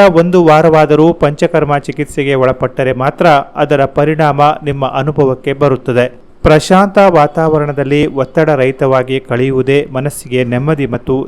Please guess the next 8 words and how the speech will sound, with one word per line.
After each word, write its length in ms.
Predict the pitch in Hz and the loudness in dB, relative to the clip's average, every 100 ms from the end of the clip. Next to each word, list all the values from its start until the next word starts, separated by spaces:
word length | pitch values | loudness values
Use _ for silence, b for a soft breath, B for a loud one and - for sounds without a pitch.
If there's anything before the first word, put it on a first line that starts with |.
| - | -4
ದೇಹಕ್ಕೆ 420 | 135 151 151 - 120 | 0 0 0 -4 -2
ದಣಿವನ್ನ 480 | 123 143 151 131 131 | -2 -2 -4 -2 -2
ನೀಗಿಸಿಕೊಳ್ಳುವ 840 | 123 131 143 - 143 127 117 135 151 | -2 -6 -8 -10 -2 -2 2 2 2
ಶಕ್ತಿ 480 | - 147 - 123 | 0 -2 -2 -8
ಪ್ರಾಪ್ತವಾಗುತ್ತದೆ. 1120 | 123 - 147 - 127 120 120 139 120 113 - - - | -4 -2 -2 -2 -2 0 -2 -6 -4 -6 -10 -20 0
ಹಾಗಾಗಿ 580 | 170 190 208 208 196 208 | 2 4 4 4 2 -4
ಪಂಚಕರ್ಮ 680 | - 160 160 190 175 170 165 | 0 0 0 -2 0 2 0
ಚಿಕಿತ್ಸೆಗಾಗಿ 960 | - 151 156 - 147 135 147 151 139 | -4 -8 -8 -4 -2 0 0 -2 -6